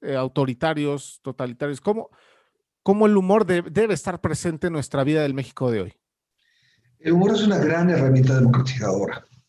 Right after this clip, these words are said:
Speaker 2: Y yo creo que debemos cultivar el humor y, fuera de, más allá de eso, aprender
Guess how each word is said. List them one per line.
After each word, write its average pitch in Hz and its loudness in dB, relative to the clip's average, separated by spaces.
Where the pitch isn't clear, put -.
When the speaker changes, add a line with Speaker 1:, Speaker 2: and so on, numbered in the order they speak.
Speaker 2:
Y 165 -4
yo 196 2
creo 240 0
que 180 2
debemos 190 2
cultivar 170 4
el 175 4
humor 170 2
y, 175 4
fuera 269 0
de, 175 2
más 190 2
allá 233 0
de 190 2
eso, 190 0
aprender 160 0